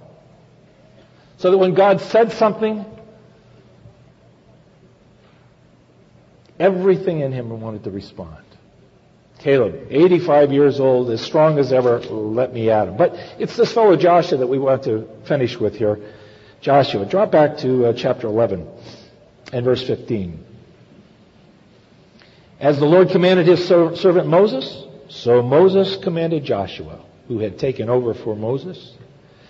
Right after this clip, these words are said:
"And Joshua did it. He left nothing undone of all that the Lord had commanded Moses."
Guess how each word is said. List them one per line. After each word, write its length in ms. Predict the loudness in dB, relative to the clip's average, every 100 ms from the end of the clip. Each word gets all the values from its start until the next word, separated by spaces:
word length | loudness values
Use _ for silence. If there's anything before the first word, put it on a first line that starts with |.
| -20 -20 -20 -8
"And 180 | -4 0
Joshua 440 | 2 2 2 2 2
did 220 | 2 0
it. 200 | -4 -12 -20 -20 -20 -20 _ _ _ _ _ _ _ _ _ _ _ _ _ _
He 140 | -4
left 260 | 0 0 -2
nothing 480 | -4 -4 -2 -4 -2
undone 640 | -4 -4 -2 -4 -6 -12 -18 -14
of 140 | -14 -14 -4
all 560 | 0 2 0 -4 -10 -10
that 140 | -10
the 60 | -8
Lord 460 | -4 0 0 -4 -8 -14
had 200 | -14 -12
commanded 500 | -10 -8 -6 -8 -8
Moses." 600 | -8 -10 -14 -20 -20